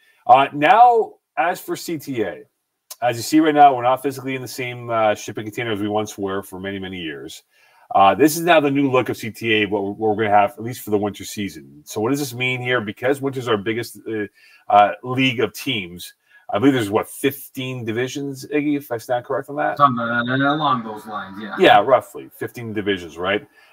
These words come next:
Speaker 1: Um, we decided to break it down to two brands, like it's W W E, right? The Raw brand, the SmackDown brand. And so what this means is that moving forward from week two and beyond, we'll have two shows per week. So that means we'll have a show on Tuesday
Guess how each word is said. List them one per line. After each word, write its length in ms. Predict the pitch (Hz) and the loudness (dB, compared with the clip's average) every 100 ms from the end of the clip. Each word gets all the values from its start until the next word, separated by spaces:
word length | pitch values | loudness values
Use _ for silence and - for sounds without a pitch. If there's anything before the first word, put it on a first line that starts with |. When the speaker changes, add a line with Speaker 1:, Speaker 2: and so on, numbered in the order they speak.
| - | 6
Speaker 1:
Um, 460 | 120 127 123 127 | 8 8 6 0
we 120 | 131 | -6
decided 340 | 131 127 175 175 | -4 4 4 6
to 80 | 151 | 0
break 280 | 120 151 | 2 2
it 60 | 147 | 2
down 220 | 135 131 | 2 2
to 80 | 107 | 0
two 240 | - 143 | -4 -6
brands, 420 | 110 110 92 78 90 | 0 0 0 -4 -6
like 240 | 107 104 | -4 -4
it's 180 | 101 101 | -6 -6
W 280 | 98 113 110 | -4 -2 -2
W 240 | 104 117 | -4 -6
E, 140 | 104 87 | -10 -6
right? 200 | 98 101 | -6 -6
The 60 | |
Raw 300 | 95 107 117 | 2 6 6
brand, 340 | 117 117 117 107 | 6 2 2 0
the 60 | |
SmackDown 640 | 98 - 113 101 98 85 73 | -8 -2 -2 -2 -4 -8 -10
brand. 240 | 78 65 _ _ _ _ - | -16 -20 _ _ _ _ -8
And 200 | 113 113 | -4 -4
so 80 | 120 | 0
what 160 | 135 135 | 0 0
this 180 | 160 | -4
means 260 | 151 151 135 | -2 0 0
is 60 | 117 | 6
that 380 | 123 120 110 | 8 8 4
moving 260 | 127 139 156 | -4 -4 -4
forward 300 | - 143 131 | 2 4 4
from 560 | 123 117 110 104 104 110 | 2 0 0 0 -8 -6
week 200 | 135 131 | -8 -6
two 140 | 143 | -6
and 80 | 120 | -4
beyond, 340 | 113 104 104 | 2 4 4
we'll 140 | 98 104 | 4 4
have 220 | 101 - | 4 0
two 220 | - 147 | -6 -6
shows 320 | 139 139 120 | -2 -2 -2
per 180 | - - | -6 -6
week. 320 | 110 92 73 | -4 -4 -8
So 120 | - 104 | -6 -2
that 100 | 107 | -2
means 120 | 107 | 0
we'll 100 | 113 | -2
have 80 | 104 | -2
a 40 | |
show 160 | - 104 | -6 -6
on 80 | |
Tuesday 580 | 98 - 151 147 151 151 | -4 0 2 4 4 4